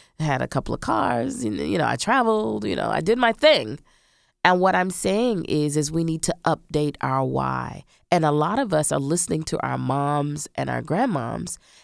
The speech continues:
and they're giving us advice that is not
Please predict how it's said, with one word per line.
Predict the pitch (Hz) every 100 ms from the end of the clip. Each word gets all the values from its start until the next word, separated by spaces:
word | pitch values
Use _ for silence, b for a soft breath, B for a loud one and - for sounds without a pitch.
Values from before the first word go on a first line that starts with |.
| b -
and | 160 156 147
they're | 190
giving | 214 208 180 160
us | -
advice | 143 - 165 240 214 -
that | - 147 -
is | 151 143
not | 147 156 165 202 -